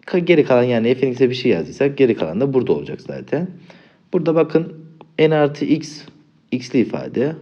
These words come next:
Burada x bir ifade yok. O halde G N X'imiz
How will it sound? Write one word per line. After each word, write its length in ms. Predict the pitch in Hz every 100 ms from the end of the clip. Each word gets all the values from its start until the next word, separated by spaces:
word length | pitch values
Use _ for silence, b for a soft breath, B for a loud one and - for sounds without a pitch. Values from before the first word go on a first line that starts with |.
| - -
Burada 160 | 107 107
x 240 | 107 -
bir 140 | 92
ifade 300 | 85 82 87
yok. 320 | 113 151 - B B B -
O 160 | 185
halde 520 | 139 85 87 98 151 175 B B - 120
G 400 | 135 151 147 131
N 60 |
X'imiz 600 | 98 - 78 104 151 156